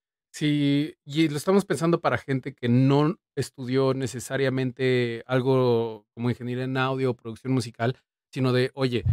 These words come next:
yo me acabo de graduar de comunicación o de cine o algo así y me tocó una chamba en la que tengo que setear micrófonos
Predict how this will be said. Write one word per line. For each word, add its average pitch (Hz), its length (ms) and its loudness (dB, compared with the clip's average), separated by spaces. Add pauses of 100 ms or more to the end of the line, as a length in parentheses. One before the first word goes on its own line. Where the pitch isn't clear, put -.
(200)
yo 143 120 0
me 170 80 4
acabo 170 280 4
de 156 120 4
graduar 127 360 0
de 127 120 -10
comunicación 147 1120 -6
o 113 240 -8
de 110 100 -8
cine 143 480 -2
o 123 120 -2
algo 123 140 -6
así 135 340 -10
y 120 180 -8
me 113 160 -8
tocó - 220 -12
una 135 200 -6
chamba 147 540 2
en 123 80 -8
la 117 100 -8
que 107 120 -20
tengo 135 260 -10
que 123 120 -10
setear 123 340 -4
micrófonos 139 720 -4